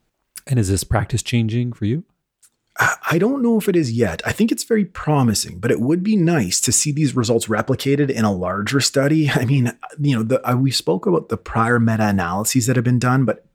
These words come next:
Speaker 2: admittedly, those meta-analyses were lots of small studies as well. And so I don't know if there's enough to do it right now, but hey, there's certainly not a large signal for harm. And so I think that's another thing to consider, especially in a patient who is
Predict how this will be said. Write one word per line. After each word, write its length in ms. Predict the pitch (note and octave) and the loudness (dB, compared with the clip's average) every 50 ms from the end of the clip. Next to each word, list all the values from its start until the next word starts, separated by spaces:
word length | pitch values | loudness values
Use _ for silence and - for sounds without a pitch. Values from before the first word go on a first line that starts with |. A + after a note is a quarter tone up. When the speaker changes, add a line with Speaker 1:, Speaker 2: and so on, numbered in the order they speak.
| _ _ | _ _
Speaker 2:
admittedly, 680 | - A#2 A2 A#2+ B2+ C3 C#3+ D#3+ D#3+ D#3+ B2+ A2+ A2 G#2 | -4 -2 0 0 2 2 2 2 0 0 0 0 -2 -2
those 300 | F#2+ G#2+ B2 D#3 C#3 C3+ | -2 0 0 2 2 2
meta-analyses 720 | B2+ B2 A#2 A2+ G#2 G2 F#2+ G2+ A2 A#2 - - B2 A2 | 2 2 2 2 2 2 2 0 0 -2 -2 -4 -4 -2
were 260 | A2+ A2+ G#2 G2+ - _ _ | -2 -2 -2 -4 -6 _ _
lots 300 | G2+ G2 F#2+ G#2 - - | -4 -2 -2 0 0 -2
of 100 | G#2 - | -2 0
small 320 | - - - G2 E2+ F#2 | 0 0 0 0 -2 0
studies 380 | - - - F#2+ F2 F#2+ F2 E2+ | -4 -4 -4 -2 -4 -4 -4 -6
as 120 | D#2 D#2+ | -8 -8
well. 300 | D#2+ D#2+ D2 C#2 C#2+ - | -6 -6 -4 -4 -6 -6
And 180 | - G2 G#2+ A2 | -2 -2 0 0
so 280 | - - B2+ A#2 A2+ - - - | 2 2 2 0 0 -2 -4 -4
I 40 | D3+ | -2
don't 180 | G3+ A3+ A3 | 0 0 2
know 80 | F#3 G3 | 2 0
if 80 | G3 | 0
there's 180 | - E3 C3+ B2+ | 0 0 0 2
enough 220 | C3+ C3 C#3 C3+ - | 2 0 0 -2 -4
to 80 | - | -6
do 200 | G#2+ G2+ A#2+ C3+ | -4 -2 -2 -2
it 80 | D3+ D#3 | 0 0
right 180 | D3 D3 E3 D#3 | 0 0 0 2
now, 220 | D3 D#3 D#3+ E3 | 2 2 2 2
but 160 | D3+ C#3+ - | 0 0 -2
hey, 320 | - - G3+ F#3 F#2+ - - - - - - | -2 0 0 0 0 -2 -6 -16 -20 -20 -4
there's 160 | - C#3 A#2+ - | -2 0 0 2
certainly 300 | - F3+ C4 B3 A#3 F3 | 0 0 0 0 0 2
not 280 | A#2 A2 G#2+ B2+ F#3 | 2 2 2 2 2
a 60 | A3 | 2
large 260 | G3 F3 E3 D#3 C3 - | 2 2 0 0 0 0
signal 340 | - - C#3+ C3 C3+ C3 A#2+ | 0 0 0 0 0 -2 -2
for 180 | - - G#2 | 0 -4 -4
harm. 420 | - - B2 D3+ - F#3 - - F#2+ | -2 -2 0 0 0 0 -2 -4 -4
And 140 | - A#2 B2 | -2 -2 -2
so 140 | - - C3+ | 0 0 0
I 80 | C3 | 0
think 200 | B2+ - E3+ G3+ | 0 0 -2 -2
that's 240 | - F3 D#3+ D3 - | 0 -2 -2 0 0
another 220 | D3 C#3 C3+ C3+ C3+ | 0 0 0 0 0
thing 160 | - C#3 C3+ | 0 2 0
to 80 | B2+ | 0
consider, 420 | A#2 - A2+ G#2 - - C#3 A#2+ F#2 | 2 0 0 0 0 0 0 0 0
especially 520 | F#2+ - - - B2 D3+ - - - G#3+ | -2 -4 -2 -2 -2 0 0 -2 -2 0
in 60 | G#3 | 0
a 60 | G#3 G3 | 0 0
patient 420 | - G3 G3+ F#3 - - G#2+ D#2 | -2 0 0 0 2 0 -2 0
who 180 | G2+ A#2 B2 A#2 | 0 2 2 2
is 100 | A2 | 0